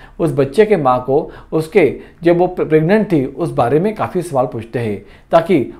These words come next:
उसके आधार पर उस बच्चे को सही दवा दी जाती है। इसलिए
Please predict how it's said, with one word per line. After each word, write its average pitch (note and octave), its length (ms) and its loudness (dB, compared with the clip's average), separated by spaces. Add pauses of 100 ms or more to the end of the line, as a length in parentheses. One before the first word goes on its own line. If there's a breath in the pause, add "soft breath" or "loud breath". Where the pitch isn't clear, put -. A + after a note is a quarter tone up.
उसके G3 260 -2
आधार C#3 320 0
पर C3 400 -4
उस F3 80 0
बच्चे C#3 340 -2
को D#3+ 280 -4 (160 loud breath)
सही F3+ 240 0
दवा C#3 500 0 (100)
दी D3+ 140 2
जाती A#2 360 -2
है। F#2+ 160 -8 (240)
इसलिए D3 520 0